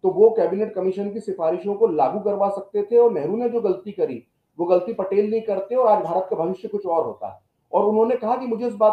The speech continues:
पे पछतावा होता है कि मैंने नेहरू का उस वक्त समर्थन क्यों किया था। और ये किताब जो लिखते हो, किताब उन्होंने डेडिकेट नेहरू को की है, लेकिन उसके बाद भी उन्होंने इतना कटु सत्य लिख दिया है।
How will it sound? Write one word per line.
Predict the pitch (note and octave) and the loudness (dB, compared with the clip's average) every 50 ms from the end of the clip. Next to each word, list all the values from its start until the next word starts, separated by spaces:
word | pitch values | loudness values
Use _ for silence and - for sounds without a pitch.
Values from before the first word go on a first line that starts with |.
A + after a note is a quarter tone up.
| G#3+ A3 | 2 0
पे | - A3 | -4 -6
पछतावा | G3+ - - F#3+ G3+ C4 C4 | -4 -2 0 2 2 4 4
होता | A#3 G#3+ G#3+ - G#3 | 2 2 0 0 0
है | G3+ | 0
कि | G#3 | 0
मैंने | G#3 G3+ G3+ | -2 -4 -4
नेहरू | F#3+ F3 F3 F#3 F#3 | -4 -4 -6 -6 -6
का | G3+ F#3+ | -6 -6
उस | F#3 F3+ | -6 -6
वक्त | F3+ - - | -10 -12 -10
समर्थन | D#3+ D#3 D#3 D#3 - D3+ C3+ | -8 -10 -10 -10 -12 -16 -16
क्यों | C3+ C3+ B2 | -16 -16 -18
किया | A#2+ A2 G#2+ G2+ | -18 -20 -20 -20
था। | G2 _ _ _ _ _ _ _ _ _ _ _ _ _ _ _ _ | -20 _ _ _ _ _ _ _ _ _ _ _ _ _ _ _ _
और | - D3+ D3+ D3 | -6 -6 -4 -2
ये | G3 B3 | -4 -4
किताब | A#3+ A3 G#3+ G#3 G#3 G#3+ G#3+ G#3+ | -2 -2 0 4 6 6 6 6
जो | A3+ A3 | 4 0
लिखते | G3 F#3+ - - A#3+ | -2 -4 -4 -4 -4
हो, | A#3+ | -2
किताब | A#3+ G#3+ G3+ - G3+ A#3 B3+ | -2 -4 0 2 4 4 4
उन्होंने | B3+ C4+ C4+ G3+ | 2 0 0 2
डेडिकेट | G#3 G#3 A3+ G#3+ A#3 A#3 G#3+ | 2 2 2 2 2 0 2
नेहरू | G3+ F3+ F#3 F#3+ | 0 0 -2 0
को | F#3+ F3+ E3+ | -2 -2 -4
की | - C3 A#2+ A2 | -4 -6 -12 -14
है, | F#2+ - _ _ _ _ _ _ - | -14 -16 _ _ _ _ _ _ -8
लेकिन | D#3 F#3 A3 | -6 -6 -6
उसके | G#3+ - - A#3+ A3+ | -8 -2 0 0 2
बाद | G#3 G3+ G#3+ A3 | 6 6 6 6
भी | - D4 | 4 2
उन्होंने | C#4 C4+ C4+ C4+ C4 | 0 2 2 2 2
इतना | B3+ - A#3+ B3 | 0 0 -2 -2
कटु | A#3+ - - G3+ G3 A3 A#3 | -2 -4 -6 -8 -6 -6 -6
सत्य | A#3 G#3+ - - - F3 | -6 -6 -10 -10 -10 -10
लिख | D#3 C#3 C3+ B2+ | -10 -12 -12 -10
दिया | B2+ A2+ G#2 F#2+ | -10 -8 -8 -10
है। | F#2+ - | -12 -16